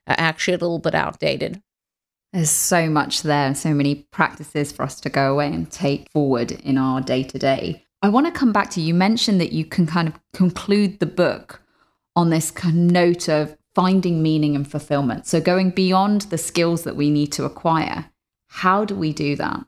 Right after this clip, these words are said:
Speaker 1: So when we think about career success, the Latin word for success is exitus. It means to exit.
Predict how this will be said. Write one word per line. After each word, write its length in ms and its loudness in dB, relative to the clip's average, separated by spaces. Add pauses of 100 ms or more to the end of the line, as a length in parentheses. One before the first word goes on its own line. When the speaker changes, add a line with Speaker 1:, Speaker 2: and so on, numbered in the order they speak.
(680)
Speaker 1:
So 60 2
when 120 4
we 100 4
think 240 -4
about 300 4
career 400 0
success, 720 -2
the 80 2
Latin 420 0
word 300 -4
for 600 0
success 600 -2
is 180 -4
exitus. 680 -4
It 120 -10
means 440 0
to 160 -2
exit. 520 -4